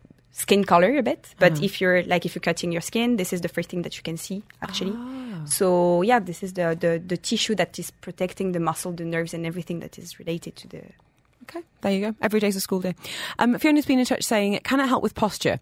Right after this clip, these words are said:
Speaker 2: Mum is getting to her late seventies and I feel like she's now slowly walking with her back hunched. Some say it is just a natural part of aging, but would love to preempt any further humps."
Speaker 1: Sure. So osteopathy will not, um,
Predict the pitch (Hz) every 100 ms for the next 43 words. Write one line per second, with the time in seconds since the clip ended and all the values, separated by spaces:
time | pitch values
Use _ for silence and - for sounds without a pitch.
0 | - - - - 220 233 254 - 202 190
1 | 202 180 175 185 165 208 214 - 170 165
2 | 160 156 147 165 160 165 160 - 156 165
3 | 151 147 - 180 165 165 156 151 139 151
4 | 143 - 139 - - - - 160 220 -
5 | - - - - - 247 - 190 170 170
6 | - 165 147 143 - 147 143 - 147 -
7 | 147 143 143 147 147 151 151 151 - 156
8 | 139 - - - 135 135 - - 135 131
9 | 127 120 139 - - - - - _ _
10 | - 202 180 - - - - - 233 -
11 | 269 277 302 277 277 - 277 269 220 214
12 | 226 233 - - - - 190 185 185 180
13 | 180 180 185